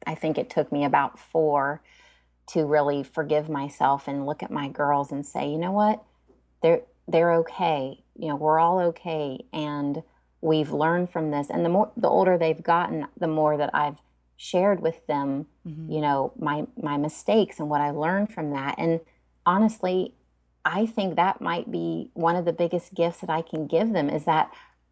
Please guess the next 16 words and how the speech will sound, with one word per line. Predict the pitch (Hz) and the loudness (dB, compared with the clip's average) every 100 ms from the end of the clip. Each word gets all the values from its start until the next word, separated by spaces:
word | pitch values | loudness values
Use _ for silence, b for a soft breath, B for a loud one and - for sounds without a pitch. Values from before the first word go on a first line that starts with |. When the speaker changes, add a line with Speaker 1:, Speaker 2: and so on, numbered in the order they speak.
| _ _ | _ _
Speaker 1:
I've | 170 196 196 - | 4 4 0 -14
taken | - 190 190 180 156 | -10 -8 -4 -4 -4
my | 143 | -4
mistakes | 143 143 - 175 202 175 - - - | -6 -8 -8 -4 -2 -4 -10 -14 -6
and | 170 | -2
I've | 165 165 | -2 -2
made | 175 196 | -4 -4
something | - 175 170 160 | -4 -6 -2 -2
good | 147 170 240 | 0 2 2
from | - 151 143 | -2 -2 0
it, | 139 - - | -2 -6 -8
and | - 170 | -4 0
I've | 160 151 160 b b b | 0 0 -4 b b b
shared | - - 190 240 240 | -8 0 4 4 4
it. | - - - | 2 -2 -6
And | 165 160 160 | -4 -2 -4